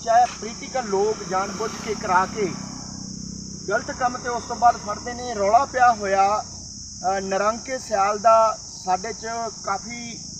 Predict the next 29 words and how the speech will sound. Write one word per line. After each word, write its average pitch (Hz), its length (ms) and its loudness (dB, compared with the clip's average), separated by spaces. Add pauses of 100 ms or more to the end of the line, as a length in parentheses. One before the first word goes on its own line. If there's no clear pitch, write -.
(380)
ਟਾਈਮ 202 240 0
ਤੋਂ 233 180 -4
ਛੱਡਿਆ 214 440 2
ਹੋਇਆ 208 260 -2
ਸੀ। 208 200 -8
ਆ 208 100 0
ਕੀ - 280 -10
ਦਰਸ਼ੋ 214 540 -2 (480)
ਸਾਡੀ 185 240 -2
ਮੇਟ 190 240 0 (100)
ਸੀਗੀ, 220 340 -12 (800)
ਉਹਨਾਂ 247 300 0
ਦਿਨਾਂ 240 280 0
'ਚ, 220 120 -10
ਅ, 208 1200 -4 (120)
ਕਾਂਗਰਸ 220 420 0
ਸਰਕਾਰ 220 420 4
ਸੀਗੀ 233 340 -12
ਤੇ 240 140 -8
ਕਾਂਗਰਸ 214 480 -4
ਸਰਕਾਰ 202 380 2
ਦੀਆਂ 214 280 -4
ਮੰਗਾਰਾਂ 185 460 4
ਕਰਦੇ 220 340 -4
ਰਹੇ 208 300 -4
ਐਮ 185 180 -4
ਐਲ 190 160 -4
ਏ 196 60 -4
ਦੀਆਂ, 185 360 -4